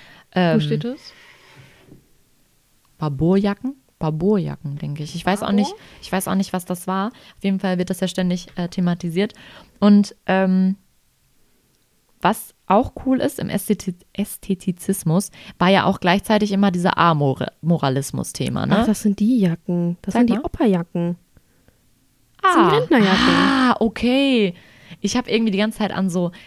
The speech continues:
Speaker 1: Leder-, Lederjacken gedacht, an so Wildlederjacken.
Speaker 2: Nee, das sind halt diese
Speaker 1: Diese Steppeljacken, okay.
Speaker 2: Stepp, aber es gibt die auch in Nicht-Stepp.
Speaker 1: Ah, okay.
Speaker 2: Teilweise
Speaker 1: Jetzt
Speaker 2: sehen
Speaker 1: weiß
Speaker 2: die
Speaker 1: ich, okay,
Speaker 2: ja
Speaker 1: das passt ja richtig gut.
Speaker 2: Die sehen aus wie,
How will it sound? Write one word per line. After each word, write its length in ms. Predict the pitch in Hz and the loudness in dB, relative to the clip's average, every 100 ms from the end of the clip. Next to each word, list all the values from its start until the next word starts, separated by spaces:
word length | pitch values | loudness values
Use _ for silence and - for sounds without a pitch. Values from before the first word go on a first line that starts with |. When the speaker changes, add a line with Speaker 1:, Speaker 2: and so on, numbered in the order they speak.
| - | -12
Speaker 1:
Leder-, 680 | 170 175 226 302 226 185 175 - | -4 -2 0 2 2 2 -4 -6
Lederjacken 680 | 180 247 254 185 160 175 160 | -2 0 0 -2 -4 -6 -6
gedacht, 380 | 160 160 160 - | -4 -4 -4 -4
an 120 | 175 | -4
so 120 | 160 | 2
Wildlederjacken. 600 | 214 269 190 175 160 240 | 2 2 0 0 4 6
Speaker 2:
Nee, 120 | 285 | 8
das 160 | 277 269 | 6 4
sind 140 | 254 | 4
halt 180 | 269 233 | 4 4
diese 480 | 233 240 240 233 233 | 4 6 6 6 4
Speaker 1:
Diese 200 | 196 208 | 2 0
Steppeljacken, 960 | - - 254 190 175 - 170 - 147 135 | 0 0 0 0 0 0 -4 -4 -6 0
okay. 440 | 226 - 254 165 | -2 2 4 4
Speaker 2:
Stepp, 300 | 143 254 269 | 4 2 2
aber 140 | 233 220 | 2 2
es 80 | - | 0
gibt 160 | 269 | 2
die 80 | 240 | 2
auch 100 | 214 | 6
in 140 | 208 | 6
Nicht-Stepp. 720 | 226 262 - - - 277 - - - | 6 2 -4 -10 -2 -2 -2 -14 -10
Speaker 1:
Ah, 280 | 349 403 196 | -2 2 2
okay. 320 | - - 208 | 2 2 4
Speaker 2:
Teilweise 180 | 226 233 | 6 6
Speaker 1:
Jetzt 120 | 214 | 4
Speaker 2:
sehen 80 | 208 | 4
Speaker 1:
weiß 160 | 208 226 | 4 4
Speaker 2:
die 40 | 226 | 4
Speaker 1:
ich, 60 | 220 | 4
okay, 120 | 214 | 4
Speaker 2:
ja 60 | |
Speaker 1:
das 160 | 208 175 | 2 -2
passt 280 | - 185 - | -8 -8 -4
ja 80 | 170 | -4
richtig 400 | 175 - - - | -4 -8 -12 -4
gut. 120 | 151 | 2
Speaker 2:
Die 80 | 220 | 4
sehen 220 | 294 311 | 6 6
aus 320 | 269 311 - | 4 2 2
wie, 280 | 285 285 | 2 2